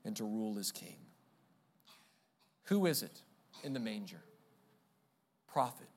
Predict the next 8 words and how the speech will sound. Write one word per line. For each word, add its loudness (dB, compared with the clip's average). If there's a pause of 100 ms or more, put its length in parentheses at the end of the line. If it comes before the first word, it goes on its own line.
(180)
priest, -8 (420)
and -8
king. -14 (1000)
He 0
came 12
into 10
the 8
world, 10